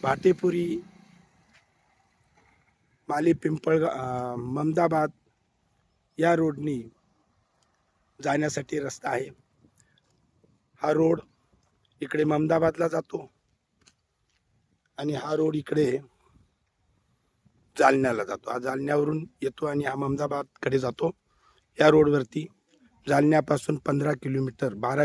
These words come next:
किलोमीटर अंतरावरती हे खनेपुरी गाव आहे. हा गावाच्या बाहेरचा परिसर, हे तीर्थस्थान, आश्रम.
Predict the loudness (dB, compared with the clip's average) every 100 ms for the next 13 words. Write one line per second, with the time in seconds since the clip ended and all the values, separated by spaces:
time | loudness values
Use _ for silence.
0 | 0 -4 -2 -2 -2 -2 -2 0 2 0
1 | -6 -10 -12 _ _ _ _ _ _ _
2 | _ -2 2 2 0 -8 _ _ _ _
3 | _ _ _ _ _ _ _ _ _ _
4 | _ _ _ -4 2 4 4 2 0 -2
5 | -8 _ _ _ 0 0 2 -2 -4 -10
6 | _ _ _ _ _ _ _ -20 _ _
7 | _ -10 -8 -8 -10 -16 -12 -8 -8 -6
8 | -8 -4 -4 -6 -8 -8 -4 -4 -4 -8
9 | -16 _ _ _ _ _ _ _ _ _
10 | _ _ _ _ _ -6 0 0 2 0
11 | 0 -2 -6 -8 -14 -20 _ _ -20 _
12 | -20 -20 -20 -8 -2 2 6 6